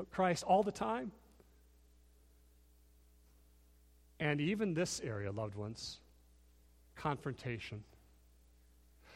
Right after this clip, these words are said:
When someone begins to confront us, what do we naturally do? Our chest tightens. Our ears get red. We have the inner lawyer come out, and we want to defend ourselves.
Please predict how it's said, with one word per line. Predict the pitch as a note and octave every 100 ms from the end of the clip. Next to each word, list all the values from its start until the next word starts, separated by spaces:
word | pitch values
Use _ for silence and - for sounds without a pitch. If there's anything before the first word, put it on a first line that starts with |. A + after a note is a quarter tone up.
| -
When | D3 D3
someone | - F3 G#3+ A3
begins | D3+ C#3+ E3+
to | -
confront | C#3+ C#3 - C#3+ C#3+ -
us, | G#2+ G#2
what | C3+ D3+
do |
we | D#3
naturally | C3+ B2 B2+ C3 A2+
do? | F#2+ G#2 G2+ - - - - - - - - - - - - - - -
Our | - B2
chest | - - D3 - -
tightens. | - A#2 G#2+ G2 - - - - - - - - -
Our | C#3
ears | F#3+ D#3 F3 F3+
get | - F3
red. | A#2 G2 F2+ C3+ - - - - - - - - - - - - -
We | C3 D#3 F3+ -
have | - C#3+
the | B2+ C#3+
inner | D3+ E3+
lawyer | D#3+ B2+ C3+ C3
come | A#2 A2 G2
out, | G2 A#2
and | C#3+
we | B2
want | B2 A#2
to | A2
defend | A2+ - G#2 F#2+
ourselves. | F#2 - G2 F2+ - -